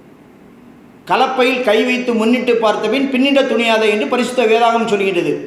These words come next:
ஆனால் நீங்கள் எங்கள் திருமண்டலத்தை பின்னோக்கி இழுத்துச் செல்கிறீர்கள்.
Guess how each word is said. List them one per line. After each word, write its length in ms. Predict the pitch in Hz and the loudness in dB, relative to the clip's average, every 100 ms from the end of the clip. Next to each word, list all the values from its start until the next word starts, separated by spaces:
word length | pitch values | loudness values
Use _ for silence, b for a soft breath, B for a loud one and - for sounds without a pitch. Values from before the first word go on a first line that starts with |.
| - - - - - | -14 -20 -20 -10 -2
ஆனால் 420 | 214 247 269 214 | 0 2 0 -2
நீங்கள் 400 | 233 240 254 254 | -2 2 0 0
எங்கள் 340 | 208 220 240 | 0 0 0
திருமண்டலத்தை 880 | 240 254 254 226 190 170 214 240 233 - - - - - | 0 0 2 2 0 0 2 2 0 -10 -16 -20 -12 -4
பின்னோக்கி 460 | 247 269 277 269 | 0 2 2 2
இழுத்துச் 420 | 277 247 247 220 208 | 0 0 -2 -2 0
செல்கிறீர்கள். 640 | 196 175 165 151 - | 2 2 2 -2 -4